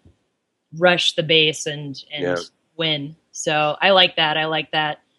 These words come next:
Speaker 1: that team, that team sport, that esport, you know what I'm saying?
Speaker 2: Awesome. Yeah, Christian, do you think that, that
Speaker 1: <laughs>
Speaker 2: we have enough room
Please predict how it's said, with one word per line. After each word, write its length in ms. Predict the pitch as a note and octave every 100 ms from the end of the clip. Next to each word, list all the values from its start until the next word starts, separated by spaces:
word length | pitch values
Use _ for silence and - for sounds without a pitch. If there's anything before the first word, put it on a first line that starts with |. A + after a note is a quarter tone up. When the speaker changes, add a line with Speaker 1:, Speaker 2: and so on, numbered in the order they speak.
| _ _
Speaker 1:
that 280 | D#3 C#3 _
team, 460 | - F#3 E3+ D#3+ E3 - _ _ _ -
that 180 | F#3 -
team 200 | B3 G#3
sport, 540 | - - A3 F3+ - _ -
that 160 | G3 A#3
esport, 580 | A3+ - - F#3 D#3 F3+
you 80 |
know 80 | F3+
what 100 | F3
I'm 60 | F#3+
saying? 640 | G#3+ G3 F#3+ G#3+ - -
Speaker 2:
Awesome. 440 | F#2+ - - D#2 D#2
Yeah, 100 | C#3
Christian, 380 | C3+ F#3 F#3 D3+
do 60 |
you 60 | F#3+
think 180 | A#3 A3+
that, 280 | G3+ F3 -
that 180 | D#3 E3+
Speaker 1:
<laughs> 0 |
Speaker 2:
we 120 | D3+
have 500 | D3 C#3+ D3 C#3+ C3 -
enough 300 | C3+ C#3 -
room 500 | A2+ C3+ D3 D3+